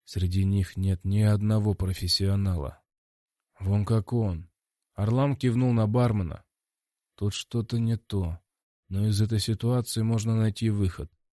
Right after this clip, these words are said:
Я предлагаю тебе получить Лиса». «Зачем?»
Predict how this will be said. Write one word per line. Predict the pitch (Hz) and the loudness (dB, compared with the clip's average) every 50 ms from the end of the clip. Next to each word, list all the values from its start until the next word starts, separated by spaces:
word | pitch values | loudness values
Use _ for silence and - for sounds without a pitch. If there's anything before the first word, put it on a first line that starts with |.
| _ _ _ _ _ _ _ _ _ _ _ _ _ - | _ _ _ _ _ _ _ _ _ _ _ _ _ -6
Я | 98 107 117 117 | -2 0 0 0
предлагаю | 127 123 127 117 123 123 123 117 127 127 127 120 117 | 2 2 2 2 2 2 2 2 2 4 4 2 2
тебе | - - 135 127 117 110 95 87 | 0 0 0 0 2 2 0 0
получить | - - 90 90 95 92 - - 92 87 - - | -2 -4 -2 -2 -2 -2 -4 -6 -8 -8 -6 -4
Лиса». | 104 98 87 - - - - 82 80 - _ _ _ _ _ _ _ _ _ _ _ _ _ _ _ _ _ _ - | -2 -2 0 -2 -4 -4 -6 -8 -14 -16 _ _ _ _ _ _ _ _ _ _ _ _ _ _ _ _ _ _ -4
«Зачем?» | 98 101 107 104 - - - 123 120 107 90 85 | 0 2 2 2 2 4 4 6 6 6 4 2